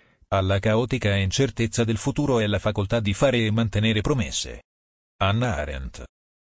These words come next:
Non leggete i giornali. Adulano le vostre convinzioni per farvi sentire giusti. La verità è nei libri di poesia, vi fanno sentire incerti. Alessandro D'Avenia. Quant'è bella giovinezza,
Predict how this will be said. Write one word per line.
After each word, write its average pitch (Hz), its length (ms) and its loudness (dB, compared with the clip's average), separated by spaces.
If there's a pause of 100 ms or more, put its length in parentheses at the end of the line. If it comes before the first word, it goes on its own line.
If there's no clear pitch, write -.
(160)
Non 120 160 2
leggete 117 380 0
i 107 100 2
giornali. 98 500 -2 (460)
Adulano 110 480 2
le 101 100 0
vostre 110 360 0
convinzioni 107 680 0
per 107 140 0
farvi 107 340 0
sentire 139 440 0
giusti. - 460 -6 (440)
La 98 100 2
verità 131 400 2
è 127 80 4
nei 107 220 2
libri 113 280 2
di 101 140 0
poesia, 76 500 -4 (240)
vi 110 180 4
fanno 120 320 2
sentire 117 400 0
incerti. 98 600 -4 (600)
Alessandro 120 600 0
D'Avenia. 71 540 -2 (580)
Quant'è 107 320 0
bella 127 280 2
giovinezza, 110 760 -2